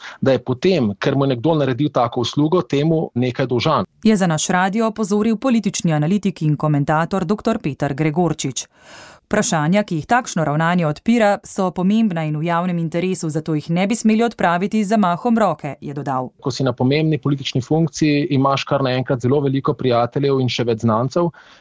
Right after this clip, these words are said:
Speaker 1: in politiki bi se morali varovati pred vzbujanjem občutka, da gre za neke konflikte interesov, čeprav morda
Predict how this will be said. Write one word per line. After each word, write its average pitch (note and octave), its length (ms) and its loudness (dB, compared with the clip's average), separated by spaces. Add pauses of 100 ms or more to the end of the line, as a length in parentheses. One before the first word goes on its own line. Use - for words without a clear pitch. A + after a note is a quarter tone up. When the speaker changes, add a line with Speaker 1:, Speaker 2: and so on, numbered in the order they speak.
(140)
Speaker 1:
in D3 160 4
politiki D#3+ 640 0
bi C3+ 80 -2
se B2+ 200 0
morali C#3 680 2
varovati B2 720 0 (500)
pred C#3+ 380 0
vzbujanjem C#3+ 720 0 (100)
občutka, D#3+ 540 -2
da B2+ 140 -2
gre C#3+ 240 0
za C3+ 140 0
neke C3 340 0
konflikte C#3+ 640 -2
interesov, B2+ 680 0
čeprav F#3 320 0
morda C#3+ 480 0